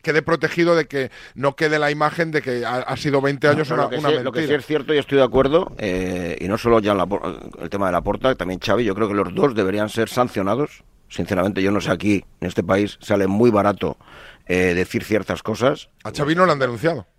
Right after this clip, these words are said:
Speaker 2: Ya, ya, pero es que, es que, eh,
Speaker 1: No.
Speaker 2: es que hay que tener, es que, claro, o sea, eh, es que no, no, no te puedes ir, o sea, no te puedes ir, eh, mm,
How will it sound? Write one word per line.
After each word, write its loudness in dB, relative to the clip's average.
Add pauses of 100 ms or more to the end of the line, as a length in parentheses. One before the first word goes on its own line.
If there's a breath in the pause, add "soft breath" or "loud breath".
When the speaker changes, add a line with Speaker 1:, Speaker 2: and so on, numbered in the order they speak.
(120)
Speaker 2:
Ya, -4
ya, 4
pero -4
es -12
que, -4
es -8
que, 2
eh, -2
Speaker 1:
No. -4
Speaker 2:
es -8
que -2
hay 2
que -2
tener, 0
es -10
que, -2
claro, 2
o -8
sea, -2
eh, -4
es -8
que 0
no, 2
no, -2 (160)
no -2
te 4
puedes 2
ir, -8
o -16
sea, 0
no -2
te 2
puedes 6
ir, 4 (380 loud breath)
eh, 4
mm, -2